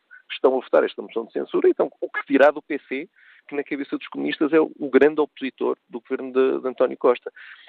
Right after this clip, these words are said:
O P C teve a tentar descolar do governo nestes últimos meses, mas a descolar violentamente, teve mesmo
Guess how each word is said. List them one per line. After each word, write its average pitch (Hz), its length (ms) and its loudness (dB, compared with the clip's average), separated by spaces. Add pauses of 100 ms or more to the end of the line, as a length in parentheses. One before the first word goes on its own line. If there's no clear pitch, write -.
O 180 160 0
P 196 180 0
C 196 120 0
teve 151 220 2
a 143 40 4
tentar 233 260 -2
descolar 131 600 0 (160)
do 104 140 -20
governo 101 420 -10
nestes 90 280 -12
últimos 101 280 -14
meses, 101 300 -4
mas 107 160 0
a 104 40 -2
descolar - 440 4 (160)
violentamente, 117 880 0 (140)
teve 95 180 -6
mesmo 107 560 0